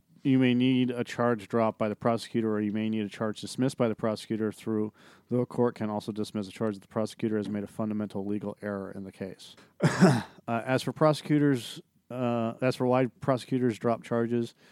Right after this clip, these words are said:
that can be due to many factors. Among them is when a victim is in a criminal charge, a victim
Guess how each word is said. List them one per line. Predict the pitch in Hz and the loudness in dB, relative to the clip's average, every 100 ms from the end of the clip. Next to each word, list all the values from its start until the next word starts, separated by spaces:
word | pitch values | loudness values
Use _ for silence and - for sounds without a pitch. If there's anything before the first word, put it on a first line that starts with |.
| _ _ | _ _
that | 120 117 | 0 2
can | |
be | 120 | 2
due | 117 113 | 2 0
to | 107 | 0
many | 104 101 | -4 -4
factors. | - 127 - 127 113 | -2 -2 0 0 0
Among | 113 | -2
them | 113 107 | -2 -2
is | 107 98 | -2 -4
when | 107 | -4
a | 98 | -6
victim | 110 107 110 | -6 -6 -4
is | 104 101 104 _ - | -4 -4 -8 _ -10
in | 113 | -6
a | 104 | -6
criminal | - - 120 110 | -6 -4 -2 -4
charge, | - 117 104 101 | -4 -4 -2 -4
a | 104 | -6
victim | 107 - 107 | -6 -4 -4